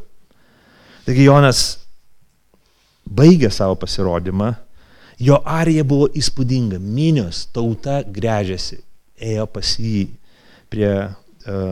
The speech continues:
Jordano upės. Tačiau, tačiau tarnystė buvo trumpa. Jis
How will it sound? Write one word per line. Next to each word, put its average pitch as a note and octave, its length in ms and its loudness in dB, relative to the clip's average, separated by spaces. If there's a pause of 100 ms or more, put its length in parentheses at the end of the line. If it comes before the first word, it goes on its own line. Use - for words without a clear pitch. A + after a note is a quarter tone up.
(340)
Jordano G2+ 600 -6
upės. - 480 -10 (680)
Tačiau, A2+ 220 -2 (360)
tačiau A#2 260 -4
tarnystė G#2+ 460 -2
buvo G2+ 160 2
trumpa. G#2 460 -2 (1300)
Jis G#2 240 -4